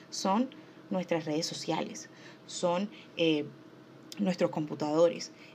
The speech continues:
Yo estaba viendo hace poco un documental en el que explicaban que, que las redes sociales sean negativas, no necesariamente porque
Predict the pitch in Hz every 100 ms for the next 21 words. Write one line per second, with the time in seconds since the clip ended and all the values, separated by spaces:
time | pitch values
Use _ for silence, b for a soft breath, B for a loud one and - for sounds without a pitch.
0 | B - 165 160 175 170 185 185 185 196
1 | 185 170 180 - 185 180 185 202 170 160
2 | 165 175 185 185 165 160 151 151 160 190
3 | - - - - 185 165 - 214 214 226
4 | - 170 190 - 226 214 226 196 - 269
5 | 214 180 - - 196 208 240 269 247 240
6 | 240 233 240 262 190 - 165 - -